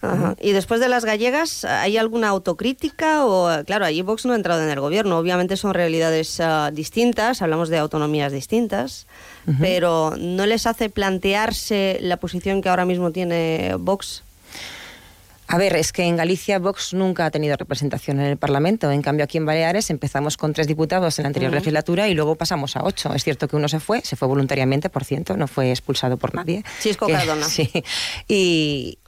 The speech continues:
Speaker 2: y, bueno, es una, es una situación completamente distinta. No creo que sea extra-, extrapolable para nada.
Speaker 1: A veces tenemos, señora Rivas, la sensación de que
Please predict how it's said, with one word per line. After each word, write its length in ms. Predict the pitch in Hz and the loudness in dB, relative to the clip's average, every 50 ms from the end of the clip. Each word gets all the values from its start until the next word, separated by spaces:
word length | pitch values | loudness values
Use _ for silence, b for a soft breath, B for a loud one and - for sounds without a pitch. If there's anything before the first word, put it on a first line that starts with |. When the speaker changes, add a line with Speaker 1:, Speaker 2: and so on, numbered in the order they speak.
| - - | -6 -2
Speaker 2:
y, 240 | 190 156 143 131 | 0 0 2 0
bueno, 220 | 120 123 135 165 170 | -2 -4 -4 -4 -4
es 180 | 135 127 - - | -4 -4 -4 -4
una, 300 | 151 147 151 156 127 - | -4 -2 -2 -2 -2 -2
es 200 | 123 120 - - | -4 -4 -4 -6
una 360 | 139 135 147 156 160 151 151 | -4 -2 -2 -2 -2 -2 -2
situación 340 | - 156 - 147 - 160 143 | -2 -2 -4 -2 -4 -2 -2
completamente 420 | 160 156 185 - 160 147 131 131 - | 0 0 0 0 0 0 0 -2 -2
distinta. 440 | - 127 - - 180 180 - 147 | -4 -4 -2 0 0 0 2 2
No 100 | 143 156 | 0 2
creo 160 | 151 160 156 - | 2 0 0 0
que 100 | 156 143 | 0 -2
sea 160 | - 147 131 | -2 -2 -2
extra-, 180 | - 135 - - - | 0 -2 -4 -2 -2
extrapolable 640 | 170 147 - - 151 135 - 143 143 143 143 165 165 | -4 -4 -2 -2 -4 0 0 0 2 2 2 0 0
para 200 | - 139 117 113 | 0 -2 -2 -2
nada. 180 | 101 73 - - | -4 -6 -6 -2
Speaker 1:
A 100 | 196 208 226 | 0 2 2
veces 260 | 269 262 320 294 - | 2 2 0 -2 0
tenemos, 320 | 294 262 277 285 294 277 | 0 0 2 0 0 0
señora 440 | - 247 233 233 233 220 214 208 202 196 | 0 0 2 4 4 2 2 2 0 0
Rivas, 320 | 196 226 233 240 254 240 | 0 0 2 2 2 2
la 320 | 220 202 190 185 175 170 170 | 2 2 2 4 2 2 0
sensación 760 | - - 180 170 - - 151 156 - - 220 226 240 247 226 | -2 -4 -6 -6 -4 -6 -8 -6 -2 0 2 2 2 2 0
de 140 | 190 180 - | -2 -4 -2
que 400 | - 180 170 165 160 156 - | 0 0 2 2 2 0 -2